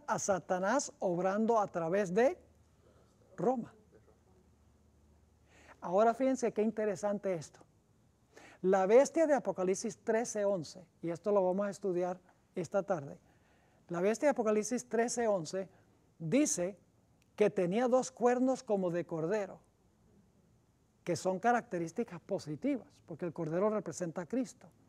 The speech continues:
Tenía dos cuernos como de cordero, mas hablaba como un dragón. Hoy yo pregunto, ¿a nombre de quién entonces habla esta bestia que se levanta de la tierra?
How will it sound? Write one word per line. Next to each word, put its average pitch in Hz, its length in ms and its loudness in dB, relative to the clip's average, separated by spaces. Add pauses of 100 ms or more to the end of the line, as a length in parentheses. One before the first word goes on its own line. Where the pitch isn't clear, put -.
(540)
Tenía 185 360 0
dos 277 200 2
cuernos 247 420 2
como 196 280 0
de 175 140 0
cordero, 233 520 2 (280)
mas 202 280 -2
hablaba 190 500 0
como 185 380 -4
un 311 220 2 (880)
dragón. 180 580 -2 (1200)
Hoy 170 80 -4
yo 196 80 2
pregunto, 220 520 0 (460)
¿a 175 120 -6
nombre 233 400 2
de 208 160 0
quién 214 260 0
entonces 196 640 -2
habla 185 480 -4 (440)
esta 190 320 -2
bestia 202 520 -4 (380)
que 165 120 -6
se 175 140 -8
levanta 175 360 -2
de 175 80 -2
la 156 100 -6
tierra? 151 320 -12